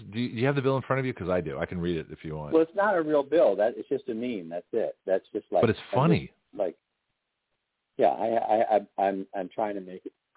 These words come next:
Speaker 2: 'cause the, 'cause the, I'm trying to get these gun control people to the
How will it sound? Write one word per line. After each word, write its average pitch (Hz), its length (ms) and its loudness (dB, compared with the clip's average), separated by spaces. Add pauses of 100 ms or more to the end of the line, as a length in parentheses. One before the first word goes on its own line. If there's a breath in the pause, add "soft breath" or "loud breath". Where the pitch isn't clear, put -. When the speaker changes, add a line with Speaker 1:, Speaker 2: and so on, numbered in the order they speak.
(160)
Speaker 2:
'cause 143 200 2
the, 127 140 4 (420)
'cause 127 180 4
the, 127 220 -2
I'm 120 100 -10 (100)
trying 180 220 -6
to 240 80 -2
get 151 280 2
these 110 260 -4
gun 123 240 2
control 123 360 0
people 95 440 -6
to 107 60 -8
the 95 80 -8